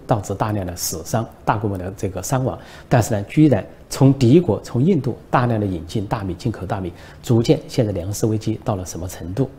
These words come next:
所以尽管中共的中央电视台新闻联播发表了习近平的新年贺词、新年讲话这个录音录像，但并不意味着习近平身体没出问题、健康没问题，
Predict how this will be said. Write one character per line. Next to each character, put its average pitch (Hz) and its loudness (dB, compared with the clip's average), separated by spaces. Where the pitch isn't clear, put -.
所 - 6
以 131 10
尽 175 6
管 107 6
中 147 6
共 139 6
的 104 6
中 123 4
央 120 4
电 117 4
视 110 0
台 98 0
新 - 0
闻 117 2
联 101 0
播 113 0
发 135 0
表 117 2
了 98 2
习 98 -8
近 107 -2
平 101 -4
的 95 -4
新 127 -2
年 110 -2
贺 101 -6
词、 95 -4
新 113 -2
年 98 -2
讲 85 -6
话 110 -2
这 - -4
个 98 -2
录 104 0
音 107 0
录 107 -2
像， 123 -4
但 113 4
并 175 4
不 110 -2
意 120 2
味 101 2
着 95 -2
习 - -8
近 107 0
平 95 -6
身 135 0
体 120 -6
没 90 -4
出 - -4
问 120 0
题、 107 -10
健 107 0
康 101 -6
没 92 -2
问 131 2
题， - -8